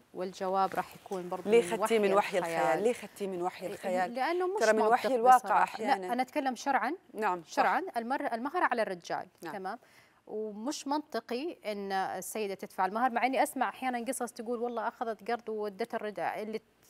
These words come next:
Speaker 1: عينها عليه المهر عشان يروح يتقدم له عشان تساعده، على قول مدري مين يعني فلوس بتلف، يعني مش منطق بصراحة ولا أسويها. إذا الرجال مو كفو إنه هو يقدر يفتح بيت، هي ما هي حكاية بس دفعت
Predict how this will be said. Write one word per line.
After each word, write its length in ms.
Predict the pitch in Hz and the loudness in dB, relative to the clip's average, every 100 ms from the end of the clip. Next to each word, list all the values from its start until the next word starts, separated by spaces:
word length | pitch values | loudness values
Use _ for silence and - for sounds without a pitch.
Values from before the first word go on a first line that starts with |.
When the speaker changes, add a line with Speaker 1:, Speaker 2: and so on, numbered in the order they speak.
| - | -18
Speaker 1:
عينها 400 | - 214 226 214 | -2 0 0 -2
عليه 240 | 202 220 | -2 -2
المهر 360 | 220 214 233 233 | -4 -4 -2 0
عشان 360 | 185 196 233 214 | 0 -2 -4 -2
يروح 240 | 214 - | -4 -4
يتقدم 460 | 196 196 180 214 208 | -8 -8 -6 -8 -4
له 60 | |
عشان 280 | 165 190 202 | -6 -6 -10
تساعده، 420 | - 202 - 175 - - _ _ - | -8 -6 -6 -10 -16 -20 _ _ -6
على 160 | 208 208 | -4 -2
قول 240 | 214 202 | 0 0
مدري 240 | 196 190 | 0 -2
مين 200 | 196 185 | -4 -4
يعني 600 | 165 170 160 - - - - _ 202 _ _ | -6 -10 -12 -14 -14 -16 -18 _ -20 _ _
فلوس 380 | - 220 208 - _ _ 226 _ | -16 -8 -8 -8 _ _ _ _
بتلف، 400 | - - 202 - _ 190 185 | -16 -10 -12 -12 _ -16 -14
يعني 180 | 175 | -12
مش 220 | 185 - 202 | -10 -8 -6
منطق 260 | 190 160 _ | -6 -8 _
بصراحة 340 | - 170 165 | -8 -4 0
ولا 200 | 214 214 | 2 2
أسويها. 480 | 180 - 170 175 180 | 0 -2 -6 -4 -4
إذا 160 | 190 208 | -4 -4
الرجال 420 | 202 202 220 202 | -4 -4 -4 -4
مو 100 | 220 | -8
كفو 260 | - 226 196 | -8 -8 -8
إنه 120 | 185 | -10
هو 220 | 202 208 - - - - | -8 -8 -10 -20 -12 -4
يقدر 260 | 226 208 | 0 2
يفتح 320 | 220 - - - | 0 -2 -4 -2
بيت، 320 | 214 240 277 | 0 0 0
هي 100 | 233 | -2
ما 120 | 208 240 | 0 -4
هي 40 | |
حكاية 220 | - 269 - | -2 -4 -4
بس 140 | 208 | -6
دفعت 300 | 220 214 185 | -4 0 0